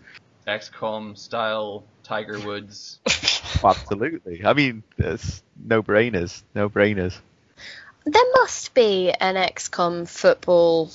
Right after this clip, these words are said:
Speaker 3: like, mod. There
Speaker 2: Well,
Speaker 3: must be.
Speaker 2: this, yeah, there's not. I mean, Blood Bowl's the closest thing we have to, like, a fantasy management game. Like,
Speaker 3: Oh, I suppose
Speaker 2: uh,
Speaker 3: so.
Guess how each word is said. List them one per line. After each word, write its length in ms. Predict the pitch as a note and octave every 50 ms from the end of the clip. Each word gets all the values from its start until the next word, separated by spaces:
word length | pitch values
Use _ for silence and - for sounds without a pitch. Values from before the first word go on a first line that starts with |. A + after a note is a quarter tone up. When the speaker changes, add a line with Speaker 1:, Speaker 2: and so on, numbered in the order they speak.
| - -
Speaker 3:
like, 720 | - F3+ E3 D3 A2+ F2 - - - - - - - - -
mod. 680 | - D#3+ D#3 D#3+ E3 F3+ F3 E3 D#3+ D#3+ - - D3 D3 - - -
There 120 | - G#4 G4
Speaker 2:
Well, 120 | G4 G4
Speaker 3:
must 520 | F#4 F4 C#4+ - - - - - - - -
be. 460 | F3+ F3 E3 D#3+ E3+ - G3 F#3 - _ _ _ _ _ _ _
Speaker 2:
this, 260 | C3+ C#3+ C#3+ - -
yeah, 500 | - - - - C#3+ C#3 D#3 D3+ C#3+ C#3+
there's 200 | C3+ - D3 D3+
not. 360 | D3+ D#3 E3+ E3+ C3 G2+ -
I 40 | F2+
mean, 160 | G2+ A#2 A#2
Blood 260 | A2+ - D3 D#3+ - -
Bowl's 260 | D3+ C#3 C3 B2 A2+
the 120 | - -
closest 500 | - - - A#2+ A#2 A2+ - A2 A2 -
thing 120 | - A2 G#2+
we 100 | G2+ G2
have 280 | G#2+ G#2+ A2 G#2+ F#2+ -
to, 240 | - - F#2+ F2 F2
like, 200 | F2+ E2+ E2+ -
a 60 | F#2
fantasy 580 | F2+ - F2+ F2+ F2 F2+ - - G2+ - - F#2+
management 680 | F2+ F2+ F#2 F#2+ G2 F#2 - - F2 E2+ F2 - _ _
game. 320 | - E2+ D#2+ D#2 D#2 - - -
Like, 180 | - - E2 - -
Speaker 3:
Oh, 120 | B3 B3
I 40 | B3+
suppose 540 | B3 - - - C#4+ C#4+ C#4 C#4 - - -
Speaker 2:
uh, 140 | - D3+ C#3
Speaker 3:
so. 160 | - G1+ -